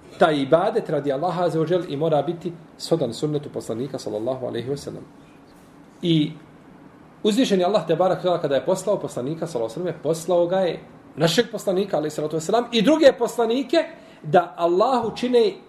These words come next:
ibadet iskreno i da mu sve vrste, znači, ibadeta iskreno ispovjedaju i da mu u tom pogledu nikakav, znači, da mu širk ne čini. „Oma arsalna min qablike min rasulin illa nuhi ilaihi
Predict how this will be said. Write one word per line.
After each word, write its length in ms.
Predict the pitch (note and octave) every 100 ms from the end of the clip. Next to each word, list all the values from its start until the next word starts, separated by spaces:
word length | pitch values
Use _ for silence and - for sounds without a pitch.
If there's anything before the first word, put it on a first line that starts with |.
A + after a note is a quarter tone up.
| - -
ibadet 880 | E3+ D#3+ G#3 A#3+ C4+ D4+ - - - - - - -
iskreno 580 | B3+ - - C4+ C4+ - - - - - - - -
i 80 | E3+
da 100 | F#3
mu 100 | E3
sve 200 | - D4
vrste, 340 | A#3+ A#3+ A3
znači, 300 | G#3 A3 G3+
ibadeta 720 | F3 D#3+ F#3 G3+ G#3+ A#3+ - - -
iskreno 440 | A3 F#3 - F3 D3+
ispovjedaju 680 | - D#3 C3+ D#3 F3+ F#3+ F3
i 80 | F3
da 100 | E3+
mu 60 | D3+
u 60 | D3
tom 220 | E3+ D#3
pogledu 280 | B2+ D#3 D#3+
nikakav, 400 | D3 D#3 D#3 D#3+ - -
znači, 320 | C#3 - C#3+ -
da 80 | C3
mu 80 | B2
širk 260 | - -
ne 60 | C#3+
čini. 180 | - G#2 - - - - -
„Oma 300 | F3 E3+ C#3+
arsalna 440 | C#3+ C3+ F#3 E3+ C#3+
min 200 | B2+ B2
qablike 480 | F#3 E3 D#3 G#3 A#3+ - - - -
min 140 | D#3+ D3+
rasulin 600 | C3+ - G#3+ G3 E3 D3
illa 320 | G3+ G3 E3
nuhi 580 | D#3+ B3 A3 - C4 A#3+ -
ilaihi 560 | E3 D#3+ F#3 D#3 A#3+